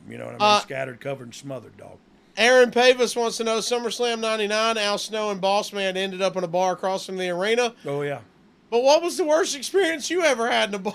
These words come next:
Speaker 2: <laughs> I love he flipped it.
Speaker 1: He did flip it.
Speaker 2: He just wanted
Speaker 1: Well,
Speaker 2: to get a bar story in.
Speaker 1: been a lot of fights, got lawsuits, stuff like that. Nothing ever happens good in a bar, I noticed.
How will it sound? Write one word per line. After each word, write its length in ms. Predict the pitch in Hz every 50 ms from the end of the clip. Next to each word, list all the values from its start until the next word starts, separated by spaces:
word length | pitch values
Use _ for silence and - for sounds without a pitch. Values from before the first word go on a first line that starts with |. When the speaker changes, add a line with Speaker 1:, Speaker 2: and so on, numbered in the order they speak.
| - -
Speaker 2:
<laughs> 440 | 311 302 - - - 311 359 - - - 480 - - - - 539 440 - - - - - - - 605 - - - - -
I 60 | -
love 200 | - 339 311 320
he 80 | 330 330
flipped 460 | 330 - - 320 339 339 - - -
it. 140 | 240 202 - _ _ _ _ _ _ _ - - - 202 233 269 -
Speaker 1:
He 180 | - 170 165 170
did 300 | 165 170 170 190 190 -
flip 260 | - 156 139 131 - 180
it. 40 | 208
Speaker 2:
He 60 | 240
just 140 | 262 - 254
wanted 200 | 254 254 254 160
Speaker 1:
Well, 140 | 170 180 180
Speaker 2:
to 60 | 240
get 40 | 233 240
a 20 |
bar 280 | 226 240 247 254 247 226
story 500 | - - 226 208 196 190 185 175 165 156
in. 100 | 139 131
Speaker 1:
been 140 | 143 147 151
a 60 | 156
lot 220 | 151 151 151 156 151
of 60 | 143
fights, 500 | - 151 147 143 147 143 139 - - - _ -
got 200 | 139 127 127 -
lawsuits, 880 | 131 131 131 135 131 - - 139 131 135 139 - - - - - - -
stuff 300 | - - - 151 135 -
like 220 | - 131 123 - -
that. 260 | 127 127 131 135 - - - - -
Nothing 240 | - 185 190 - 233
ever 240 | 220 220 208 185 180
happens 420 | 175 175 175 - 156 139 127 127
good 480 | 123 139 143 147 147 139 123 117 113 113
in 140 | 120 120 120
a 40 | 113
bar, 460 | 120 123 - 120 - - - - - - - - - -
I 80 | 57 58
noticed. 520 | 58 57 107 - - - - - - -